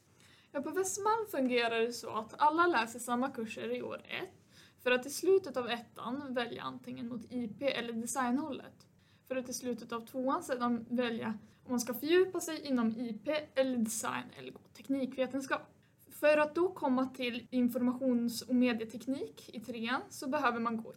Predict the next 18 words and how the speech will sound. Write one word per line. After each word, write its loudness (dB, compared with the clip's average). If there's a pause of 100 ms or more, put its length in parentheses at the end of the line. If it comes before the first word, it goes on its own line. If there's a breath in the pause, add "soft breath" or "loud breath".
I -4
P -6 (180)
i -16
tvåan. -4 (1000 soft breath)
Och 0
man 4
kan 0
även 4
läsa -2
ett -18
fjärde 0
år. -6 (640 soft breath)
Kurser 6
man 0
läser 4
är -2
nätverksadministration, 0 (500 soft breath)
nätverksteknik, -2